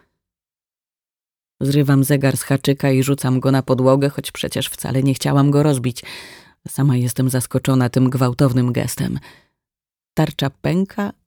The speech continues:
a wskazówki odpadają. Jedna ląduje pod szafką kuchenną. Nikt jej stamtąd nie wyciągnie. Koniec z godzinami, koniec z datami.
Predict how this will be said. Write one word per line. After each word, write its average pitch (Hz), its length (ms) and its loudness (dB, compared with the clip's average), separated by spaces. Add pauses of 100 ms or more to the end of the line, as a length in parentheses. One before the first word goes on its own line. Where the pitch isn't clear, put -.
(180)
a 135 100 -2
wskazówki 139 680 -2
odpadają. 127 680 -2 (680)
Jedna 160 340 4
ląduje 151 440 2
pod 147 180 -10
szafką 123 440 0
kuchenną. 127 680 2 (580)
Nikt - 280 -6
jej 101 140 -4
stamtąd 127 580 -4
nie 135 100 4
wyciągnie. 120 640 0 (520)
Koniec 135 400 4
z 127 160 -2
godzinami, 135 680 4
koniec 165 460 4
z 143 140 2
datami. 135 640 0